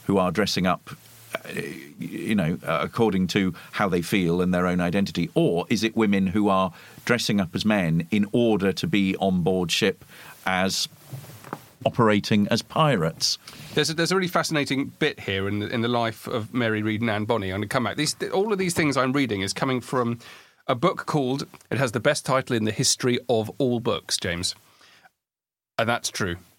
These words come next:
Speaker 1: Okay.
Speaker 2: A General History of the Robberies and Murders of the Most Notorious Pirates by Captain Charles Johnson.
Speaker 1: Yes.
Speaker 2: Um, I'm into this at the moment because I'm editing a new volume of this for the British Library, which is good.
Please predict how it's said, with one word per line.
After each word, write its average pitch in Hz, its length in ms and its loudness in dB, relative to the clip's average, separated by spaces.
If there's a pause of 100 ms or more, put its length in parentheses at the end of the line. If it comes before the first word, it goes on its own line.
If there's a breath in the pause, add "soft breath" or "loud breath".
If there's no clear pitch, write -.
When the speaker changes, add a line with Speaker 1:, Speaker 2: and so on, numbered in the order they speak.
(260)
Speaker 1:
Okay. 117 180 2
Speaker 2:
A - 20 2
General 190 520 4
History 127 500 2
of 120 120 0
the 131 100 0
Robberies 139 440 2
and 135 200 4
Murders 120 440 2
of 113 80 -2
the 120 80 0
Most 120 480 2
Notorious 98 760 -2
Pirates 87 520 -6
by 98 140 -2
Captain - 360 -6
Charles 101 280 -2
Johnson. 104 380 -4
Speaker 1:
Yes. 80 340 0 (100)
Speaker 2:
Um, 131 240 -2
I'm 147 140 4
into 143 160 2
this 139 180 2
at 135 80 -2
the 123 60 2
moment 127 240 2
because 117 240 0
I'm 120 260 4
editing 110 380 -2
a 107 40 2
new 107 160 2
volume 156 380 4
of 123 100 4
this 113 180 -2
for 127 100 -2
the 120 60 0
British 123 220 -2
Library, 156 340 0
which 101 180 -4
is 127 80 -2
good. 123 200 2